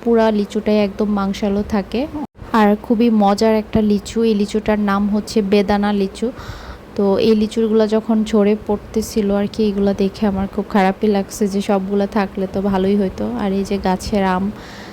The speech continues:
সামনে দিয়ে কয়েকটা আম আছে, আমও প্রচুর পরিমাণেই ঝরতেছে। তো এখন হচ্ছে লিচুগুলাকে আমি যে কুড়ায় নিলাম, এগুলো এখন হচ্ছে ধুয়ে আরিশকে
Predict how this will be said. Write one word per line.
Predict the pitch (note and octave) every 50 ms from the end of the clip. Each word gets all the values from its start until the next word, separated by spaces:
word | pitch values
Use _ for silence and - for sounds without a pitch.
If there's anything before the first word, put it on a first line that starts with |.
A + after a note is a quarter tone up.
| - - -
সামনে | - - A3+ G#3 G#3 G#3+ G#3+ G#3
দিয়ে | G3 G#3+ G#3+ G#3+ -
কয়েকটা | G#3 F#3+ F#3+ - - - G3 F#3+
আম | F#3+ G3
আছে, | F#3+ F#3+ F#3 F#3 - - A3 A3+ C4 - - - -
আমও | G#3 G#3+ A3 A3+ A#3+
প্রচুর | A#3+ - - G#3+ G#3+ - A3+ G#3 -
পরিমাণেই | A3 G#3+ G#3+ G#3+ G#3+ G#3 G#3+ A3
ঝরতেছে। | G#3+ - A3+ G3 G3 - - G#3 G#3 - - G#3+ A3+ B3+ - - - - - - - - - - - - - - - - - - - - - - - - - - - - - - - B3
তো | B3 A#3 A3+ A3 A3 A3+ -
এখন | - A3 G#3+ - - - G#3+ G#3+ G#3
হচ্ছে | G#3+ G#3+ G#3 - - A#3 A3
লিচুগুলাকে | G#3 G3+ G3 - - G#3+ G3 G#3+ G#3 G#3 G#3 G3 - G#3+
আমি | G#3 G3+ G3+ G#3
যে | G3 G3+ G#3 G3+ - -
কুড়ায় | A#3 A#3 A3+ A3+ A3+
নিলাম, | A3+ A3 G#3+ G#3 A3 A#3+ B3+ - - - - - - - - - - -
এগুলো | G#3 G#3 G3+ G#3+ G#3
এখন | G#3 G#3 G#3 - A3+ G#3+
হচ্ছে | G#3+ G#3 - - A3+ A3 G3 -
ধুয়ে | - G#3+ G#3 G#3 G#3+ A3 A3
আরিশকে | G3+ G3 G3+ G3 - - - G#3+